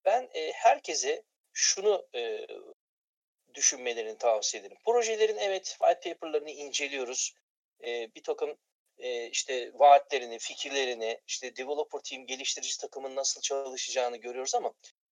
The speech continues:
çok önemli bir şeyi gözden kaçırıyoruz. Bir oluşum, bu bir şirket olabilir, ticari kaygı gütmeyen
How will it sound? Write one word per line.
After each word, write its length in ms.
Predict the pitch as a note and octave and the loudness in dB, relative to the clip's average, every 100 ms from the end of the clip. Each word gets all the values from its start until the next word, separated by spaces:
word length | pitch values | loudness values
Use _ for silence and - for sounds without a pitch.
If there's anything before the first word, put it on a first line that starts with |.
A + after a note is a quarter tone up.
| _ | _
çok 240 | - C#4+ D4 | 0 0 0
önemli 420 | A#3 A3 A3 G#3+ | 4 4 4 0
bir 60 | F#3+ | -2
şeyi 440 | G#3+ G3+ G#3 G3+ _ - | -2 -2 -2 -4 _ -2
gözden 420 | A#2+ A2 A2 G#2 | -2 0 -2 -4
kaçırıyoruz. 600 | - G#2+ G2 G2 F2+ - - _ _ _ _ _ _ _ _ _ _ - | -6 -6 -8 -10 -10 -10 -10 _ _ _ _ _ _ _ _ _ _ -12
Bir 200 | B2+ C#4 | -6 -4
oluşum, 600 | - B3+ A#3+ - C#3+ - _ _ _ _ _ _ _ | 2 2 4 2 2 -4 _ _ _ _ _ _ _
bu 140 | - | -10
bir 120 | F#3+ A#3+ | -6 0
şirket 480 | - G3+ G3 A#3 | 2 0 2 2
olabilir, 640 | A3+ D#3+ C#3 C3+ A#3+ - - _ _ _ _ _ _ _ _ | 4 4 2 -2 -4 -4 -8 _ _ _ _ _ _ _ _
ticari 560 | - - F3 F3 F3+ - - | -2 8 12 12 10 -2 -8
kaygı 440 | - D3+ D3+ F3+ | 2 2 2 -4
gütmeyen 540 | D#3+ G3 F3+ E3 F#3 | -6 -4 2 4 4